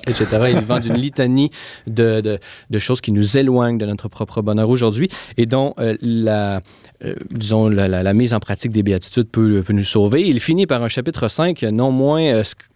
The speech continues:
je pourrais pas dire scandaleux au sens <laughs> s-, strict, mais scandale pour, euh, un certain christianisme qui, qui, qui, qui, qui a vécu encore, euh, par exemple, de la vision du combat, la vision de la vie spirituelle chrétienne comme un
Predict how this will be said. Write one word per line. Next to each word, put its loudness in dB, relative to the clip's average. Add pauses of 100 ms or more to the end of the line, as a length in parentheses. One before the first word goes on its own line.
(380)
je -20
pourrais -4
pas 0
dire 0
scandaleux 0
au 0
sens 0
<laughs> -4
s-, -2 (220)
strict, -2
mais -2
scandale -2 (500)
pour, 2
euh, 2
un -2
certain 0 (260)
christianisme 0
qui, -6
qui, -14
qui, -4
qui, 0
qui -2
a 0
vécu 0
encore, 0
euh, 0
par -2
exemple, 0
de 2 (760)
la 2
vision 0
du -4
combat, 0
la -2
vision 0
de 0
la 0
vie -4
spirituelle 0
chrétienne -2
comme 2
un 2